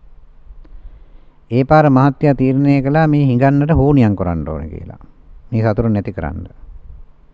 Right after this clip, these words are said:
හෝනියම් කරන්න රුපියල් නමදහක් වියදම් කරලා තියෙනවා. කොහොමද දන්නවද කළේ? උදේ පාන්දර අර හිඟන්නට රුපියල් නමදහක් ගිහින් දුන්නා.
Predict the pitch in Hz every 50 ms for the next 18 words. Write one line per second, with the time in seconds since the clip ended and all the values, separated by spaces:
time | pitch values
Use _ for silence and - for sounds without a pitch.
0 | - - - - - - - - _ - - _ - - 117 127 147 160 170 175
1 | 175 170 156 165 165 170 180 170 156 143 - 165 165 165 147 135 139 156 156 160
2 | 160 165 170 151 - 131 117 101 98 92 - 90 80 80 76 73 80 80 - -
3 | - - - - _ _ _ _ _ _ _ - _ _ _ _ _ _ _ _
4 | _ - - - - - - - _ - - - - - - - - - 123 127
5 | 135 131 123 120 135 135 139 135 123 120 110 139 151 160 127 80 92 - - -
6 | - - - - - - - - - - - - - - - - - 117 117 131
7 | 160 175 185 175 - 135 139 151 165 170 170 160 170 175 175 165 156 147 143 147
8 | 151 160 165 170 160 151 135 123 - 156 156 151 143 139 143 139 135 139 139 151
9 | 143 131 113 101 95 85 78 80 73 76 80 78 67 -